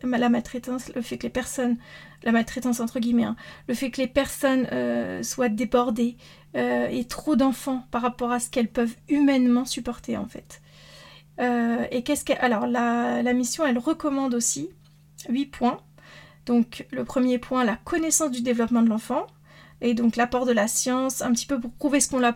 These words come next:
ce qu'on avance, par exemple, sur la bientraitance, sur le développement du cerveau. Le fait que l'enfant ne soit pas, par exemple, en capacité de manipuler l'adulte, par exemple,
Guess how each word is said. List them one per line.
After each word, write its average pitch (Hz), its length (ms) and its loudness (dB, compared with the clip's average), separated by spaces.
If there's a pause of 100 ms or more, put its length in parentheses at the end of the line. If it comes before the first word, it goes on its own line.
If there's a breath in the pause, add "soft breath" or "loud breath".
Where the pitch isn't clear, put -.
(140)
ce - 100 -6
qu'on 262 100 0
avance, 254 300 2
par 247 100 0
exemple, 247 220 0
sur - 120 -4
la 233 120 2
bientraitance, 233 520 0
sur 240 120 -2
le - 20 2
développement 233 380 2
du 233 140 4
cerveau. 233 360 -2 (400 loud breath)
Le 254 160 2
fait 262 160 -2
que 269 140 -4
l'enfant 254 320 0
ne 254 80 2
soit 233 180 2
pas, 247 220 2
par 233 140 0
exemple, 233 280 0
en 240 60 -2
capacité 240 480 -2
de 233 100 2
manipuler 254 560 6
l'adulte, 277 500 0 (360 loud breath)
par 247 100 4
exemple, 254 400 0